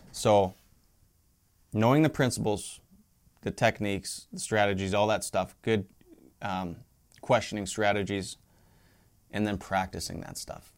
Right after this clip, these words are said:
Because, again, your nervous system can't tell the difference between a real experience and one that's imagined vividly. You engage in these success, successful interviews and successful sales interactions in a, in a non-pressure environment, which is where you learn bur-,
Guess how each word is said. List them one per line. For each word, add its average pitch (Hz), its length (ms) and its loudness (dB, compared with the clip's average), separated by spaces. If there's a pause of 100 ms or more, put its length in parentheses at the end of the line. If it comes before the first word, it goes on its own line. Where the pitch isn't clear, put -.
Because, 101 540 -4 (240)
again, 98 380 -4 (300)
your 107 120 0
nervous 113 380 2
system 98 280 -6
can't 107 280 -6
tell 117 120 -2
the 110 60 2
difference 101 320 -4
between 98 180 -10
a 101 40 -8
real 101 180 -2
experience 95 460 -6
and 98 80 -6
one 98 120 -6
that's 98 160 -10
imagined 95 380 -4
vividly. 123 500 2 (420)
You 101 200 2
engage 110 380 4
in 117 80 4
these 110 180 2
success, 113 400 -2 (140)
successful - 840 -2
interviews 113 600 2
and 101 140 -4
successful 110 600 -4
sales 110 480 -2 (380)
interactions 107 800 0 (1300)
in 120 120 4
a, 107 120 2 (100)
in 110 120 0
a 95 60 0
non-pressure 127 760 2
environment, 110 440 2
which 104 160 -4
is 98 120 -2
where 110 260 2
you 127 240 8
learn 139 340 4
bur-, 143 220 6